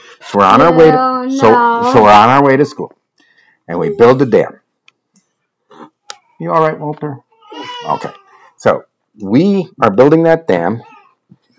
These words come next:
Speaker 1: and we almost got it done, and then we realize it's getting late. We're not gonna be able to get to school. We have to pedal a mile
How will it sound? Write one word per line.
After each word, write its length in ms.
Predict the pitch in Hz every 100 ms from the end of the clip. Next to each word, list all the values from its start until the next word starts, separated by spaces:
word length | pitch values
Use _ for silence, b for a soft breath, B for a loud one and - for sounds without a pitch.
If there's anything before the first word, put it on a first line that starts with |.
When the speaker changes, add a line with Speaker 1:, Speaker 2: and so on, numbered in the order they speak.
| _
Speaker 1:
and 100 | -
we 100 | 90 98
almost 380 | 143 190 214 -
got 140 | 165
it 160 | 170 165
done, 300 | 82 107 120 _ _ _ _ _ _ _ _
and 140 | 87
then 180 | 87 95
we 100 | 92
realize 800 | 98 185 202 90 57 73 113 - _ _ _ _ _ _ _ _ - _ _ _ _ _ _ -
it's 380 | - - - _ - _
getting 240 | - 98 85
late. 300 | 85 - _ - B B B B _ _
We're 120 | 87
not 260 | 90 95 85
gonna 120 | 80
be 80 | 78
able 100 | 71
to 60 | 71
get 60 |
to 80 | -
school. 200 | - 110
We 80 | -
have 80 | 107
to 60 | -
pedal 380 | - - 117 92
a 60 | 85
mile 500 | 98 92 - -